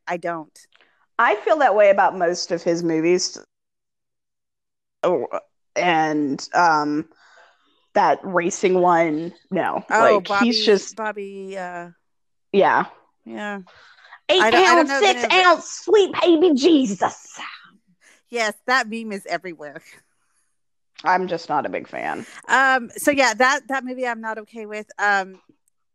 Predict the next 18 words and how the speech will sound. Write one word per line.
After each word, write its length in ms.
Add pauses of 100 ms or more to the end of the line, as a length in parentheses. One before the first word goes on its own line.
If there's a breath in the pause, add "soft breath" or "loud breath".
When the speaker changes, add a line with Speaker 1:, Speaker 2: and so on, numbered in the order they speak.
(680)
Speaker 1:
let 80
me 80
think. 220
I 60
don't 140
even 160
know 120
what 100
other 200
movies 260
are 180
out 200
there 100
that 140
I 20
actually 220
sit 360
down 300